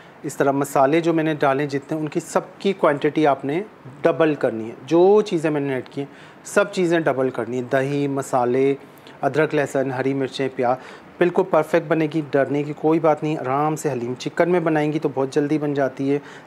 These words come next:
देखिए, अब आपके सामने चार बजे program start किया था, अभी चार चालीस हो रहे हैं, तो हमारी हलीम पाँच बजे तक इंशाल्लाह तैयार हो जाएगी। गोश्त आपके सामने गल गया चिकन का, जल्दी जल्दी आप बना सकती हैं। अब इसको अच्छी तरह घोटना है आपने।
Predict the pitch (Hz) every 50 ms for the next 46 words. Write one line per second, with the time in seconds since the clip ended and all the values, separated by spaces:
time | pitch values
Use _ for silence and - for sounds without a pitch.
0 | - - 139 135 - 156 151 151 143 - - - 151 156 147 131 139 147 156 180
1 | - - - - - - - - - - - 160 151 160 175 170 180 170 185 180
2 | 180 165 143 151 147 147 147 - - 147 139 135 131 143 135 - 147 135 135 147
3 | 147 - - - - - - - - - - - 151 139 143 139 - 151 127 120
4 | 123 131 - 135 131 123 131 135 135 143 131 127 120 127 131 131 113 110 120 135
5 | 143 - - 143 131 139 139 135 135 135 131 123 - 127 123 - - 123 117 123
6 | 123 - 117 110 107 107 110 107 110 107 113 117 - - - - - - - -
7 | - - 147 156 165 170 - 180 165 - 170 160 - 151 135 127 135 147 143 151
8 | 147 143 139 147 151 147 - - 131 - 143 135 135 143 139 127 131 120 117 123
9 | 123 120 127 120 117 123 131 123 - - 113 104 101 101 104 - 113 - - 123
10 | - 135 131 156 151 - - 180 175 175 - - - 196 190 - 190 165 165 165
11 | 156 - 139 131 131 - 139 147 160 160 160 160 165 160 156 156 - 165 175